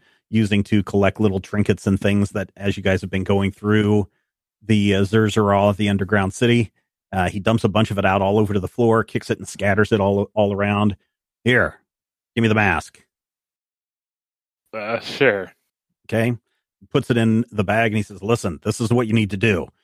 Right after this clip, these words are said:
Speaker 1: He tucks it under his jacket and he goes, "You gotta put it down, kind of down into your pants a little bit like this. Put it under your flak jacket. And you see, you can't even see it. No one knows that it's there. They're not gonna frisk you." Reaches in, he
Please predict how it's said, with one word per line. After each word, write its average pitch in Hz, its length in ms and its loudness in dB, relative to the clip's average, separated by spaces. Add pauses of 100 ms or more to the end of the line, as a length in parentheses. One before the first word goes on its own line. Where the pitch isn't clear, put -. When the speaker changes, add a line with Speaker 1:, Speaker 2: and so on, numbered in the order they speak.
(140)
Speaker 1:
He 101 80 -20
tucks - 280 -4
it 110 80 2
under 131 180 4
his 117 140 0
jacket 101 380 -2
and 95 60 -6
he 87 60 -10
goes, 87 120 -6
"You - 40 -20
gotta 101 140 -6
put 120 160 -6
it 92 80 -14
down, 107 240 -6
kind 117 160 -4
of 90 120 -10
down 123 220 2
into 131 140 2
your 117 100 0
pants 104 340 -6
a 104 40 -6
little 101 180 0
bit 107 160 -4
like 92 200 -10
this. 131 280 -2 (460)
Put 131 80 2
it 135 100 2
under 139 160 4
your 123 80 4
flak 98 300 -2
jacket. 85 420 -4 (720)
And 92 320 -4 (220)
you 90 80 -6
see, 131 160 -2
you 135 180 -4
can't 117 220 0
even 107 160 -2
see 156 220 -2
it. 175 140 -2 (320)
No 110 200 -2
one 120 160 2
knows 110 240 0
that 104 120 -10
it's 92 140 -10
there. 123 360 0 (100)
They're 113 120 0
not 107 160 -2
gonna 101 140 -12
frisk - 380 -10
you." 76 180 -18 (420)
Reaches 104 320 -2
in, 95 120 -4
he 82 140 -12